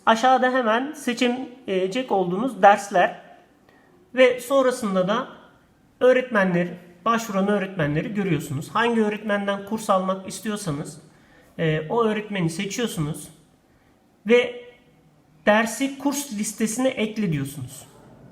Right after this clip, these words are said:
Dersi kurs listesine ekle dediğiniz andan itibaren, e, daha sonra hemen aşağıda örnek veriyorum. Buradan, e,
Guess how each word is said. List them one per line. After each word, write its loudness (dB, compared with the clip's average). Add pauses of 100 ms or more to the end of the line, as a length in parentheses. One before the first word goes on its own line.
(640)
Dersi 4
kurs -8
listesine -4
ekle -2
dediğiniz 0
andan -2
itibaren, -2 (560)
e, 0 (300)
daha 4
sonra -2 (800)
hemen 2
aşağıda -2 (260)
örnek -4
veriyorum. -6 (800)
Buradan, -4 (640)
e, -4